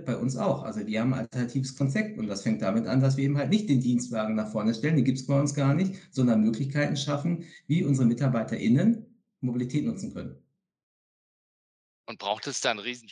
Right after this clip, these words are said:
Speaker 2: ich meine, wahrscheinlich braucht es keinen Change-Prozess, weil das bei der G L S Bank schon immer so war, aber gibt's, gibt's eine Tendenz,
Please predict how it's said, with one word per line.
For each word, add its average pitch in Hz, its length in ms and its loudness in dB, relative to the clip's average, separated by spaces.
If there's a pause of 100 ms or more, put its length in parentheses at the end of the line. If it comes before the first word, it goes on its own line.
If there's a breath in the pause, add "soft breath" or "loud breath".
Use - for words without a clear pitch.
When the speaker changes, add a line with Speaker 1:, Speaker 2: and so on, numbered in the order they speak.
Speaker 2:
ich 113 120 -14
meine, 110 160 -4
wahrscheinlich 110 320 -6
braucht 107 240 -6
es 113 100 -14
keinen 92 180 -6
Change-Prozess, 117 600 -10
weil 101 100 -6
das 92 120 -12
bei 98 100 -10
der 92 140 -6
G 95 160 -8
L 85 100 -6
S 85 240 -14
Bank 85 240 -12
schon 87 160 -14
immer 101 180 -14
so 113 140 -14
war, 123 160 -6
aber 98 160 -8
gibt's, - 400 -14 (220)
gibt's - 240 -18
eine 104 60 -20
Tendenz, 101 600 -8